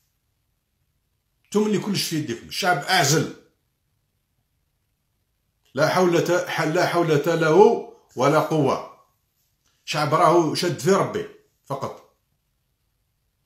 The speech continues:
وراه يدعو الليل والنهار على جال باش يتحسن هذا الوضع، وباش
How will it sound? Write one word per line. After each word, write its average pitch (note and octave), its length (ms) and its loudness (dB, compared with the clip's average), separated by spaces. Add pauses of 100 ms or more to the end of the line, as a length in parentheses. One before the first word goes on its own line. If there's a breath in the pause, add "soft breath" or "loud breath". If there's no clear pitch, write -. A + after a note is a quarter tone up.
وراه D#3+ 420 2
يدعو F3+ 320 6
الليل G3+ 360 6
والنهار F3 640 6
على D#3 200 -2
جال C#3+ 180 0
باش - 440 -2 (360 soft breath)
يتحسن E3 440 -4
هذا D3+ 140 0
الوضع، D3+ 480 2 (640 soft breath)
وباش E3 640 2